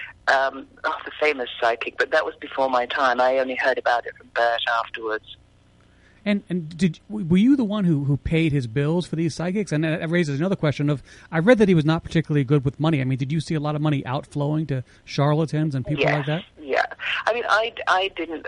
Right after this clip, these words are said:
Speaker 1: um, Bert was, was more in charge of that than I was. Um, he would sort of go off and pay them in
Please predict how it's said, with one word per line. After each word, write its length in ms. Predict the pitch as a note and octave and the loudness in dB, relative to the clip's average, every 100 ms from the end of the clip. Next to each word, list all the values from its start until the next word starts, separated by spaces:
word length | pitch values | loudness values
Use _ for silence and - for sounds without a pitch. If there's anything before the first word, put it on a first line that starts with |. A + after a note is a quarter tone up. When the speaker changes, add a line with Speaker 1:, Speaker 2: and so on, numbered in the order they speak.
| - | -2
Speaker 1:
um, 360 | D3+ D3+ D3 - _ - | 0 -2 -8 -12 _ -4
Bert 320 | F3 E3 - D3 | 0 0 -2 -6
was, 100 | C3 C3+ - | -8 -10 -4
was 120 | C3 - _ - C3 | -4 -6 _ -6 -4
more 260 | D3 C3+ B2+ | 2 2 2
in 100 | B2 | 0
charge 400 | A#2+ A#2 A#2 B2 | 2 2 2 -2
of 120 | A#2+ | 0
that 260 | A#2 A2 - | 0 0 -4
than 100 | B2 | -4
I 160 | A#2 | -2
was. 320 | A#2 A#2+ A#2 A#2+ - - - - - - - | 0 2 0 -2 -14 -18 -16 -14 -14 -16 -6
Um, 560 | C3+ C3 C3+ C3+ C#3+ C#3 _ _ - | 0 0 0 -4 -12 -14 _ _ -8
he 160 | C#3+ | -4
would 180 | C3 C3+ | -4 -4
sort 140 | - B2+ | -2 -2
of 100 | B2 - | -2 -2
go 180 | C3 B2+ | 0 0
off 100 | B2+ C3 | 0 -8
and 100 | B2+ | -4
pay 220 | C#3 B2+ | -2 -2
them 120 | C3 | -6
in 140 | C3 | -12